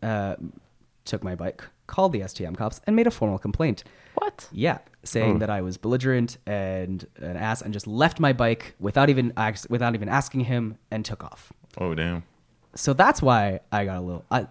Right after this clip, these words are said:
Speaker 1: that obviously made me upset. I was like, "Okay, no,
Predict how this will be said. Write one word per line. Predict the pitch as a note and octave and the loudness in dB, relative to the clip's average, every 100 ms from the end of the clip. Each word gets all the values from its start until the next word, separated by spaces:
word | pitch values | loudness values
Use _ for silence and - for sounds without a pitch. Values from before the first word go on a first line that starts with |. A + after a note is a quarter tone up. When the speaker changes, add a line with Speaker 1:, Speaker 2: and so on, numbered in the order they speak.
| - | 0
Speaker 1:
that | G3+ G3+ - | 4 4 4
obviously | A2+ G#2 A2 | 0 0 -2
made | G2 F2+ | -4 -2
me | F#2 | -4
upset. | - D#3+ G2 | 2 2 2
I | |
was | F#2+ | -4
like, | F#2 F2 _ - | -10 -12 _ -12
"Okay, | - F#2+ | -8 -6
no, | G2+ F2 G2 D3+ | -4 -2 -2 -4